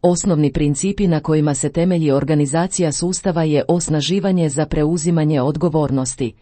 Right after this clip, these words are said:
individualizirani pristup usmjeren potrebama i usmjerenosti na jače strane pojedinca. U tretmanu naglasak treba biti na oporavku. Psihičke bolesti nisu doživotne dijagnoze,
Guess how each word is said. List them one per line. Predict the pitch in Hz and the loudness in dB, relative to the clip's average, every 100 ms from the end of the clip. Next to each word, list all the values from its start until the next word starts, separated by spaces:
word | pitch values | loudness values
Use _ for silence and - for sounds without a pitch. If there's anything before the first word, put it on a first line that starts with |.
| _ | _
individualizirani | 202 185 180 156 151 160 160 165 165 160 139 131 | 0 2 2 0 0 0 0 -2 -2 0 0 0
pristup | 143 127 - 156 | -4 -4 -6 -4
usmjeren | 151 - 143 135 139 | -4 -2 0 0 0
potrebama | 160 170 165 151 160 170 | 0 0 0 0 0 0
i | 175 170 | 0 -2
usmjerenosti | 165 165 151 147 135 139 175 160 | -2 -2 0 0 -2 -2 -2 0
na | 147 | 0
jače | 147 151 156 143 | 0 -2 -2 -4
strane | - 156 170 180 | -2 -2 -2 -2
pojedinca. | 185 180 156 127 117 98 - _ _ _ _ _ _ _ _ - | -2 0 0 -2 -2 -4 -6 _ _ _ _ _ _ _ _ -2
U | 180 | 0
tretmanu | 175 156 165 160 202 180 | 0 0 2 0 2 2
naglasak | 160 165 170 - 165 | 0 0 0 -2 -4
treba | - 175 170 170 | -2 0 0 0
biti | 175 170 | 0 0
na | 165 160 | 0 0
oporavku. | 170 170 151 127 - - _ _ _ _ _ _ _ _ _ | 0 0 -2 -4 -8 -10 _ _ _ _ _ _ _ _ _
Psihičke | - - 160 151 - 147 | -6 -4 -2 -4 -2 0
bolesti | 151 180 185 - 175 | 2 2 0 0 0
nisu | 156 175 - | 2 0 0
doživotne | 160 160 143 156 156 156 | 0 0 0 0 0 0
dijagnoze, | 139 156 151 160 156 135 | 2 0 2 0 0 -2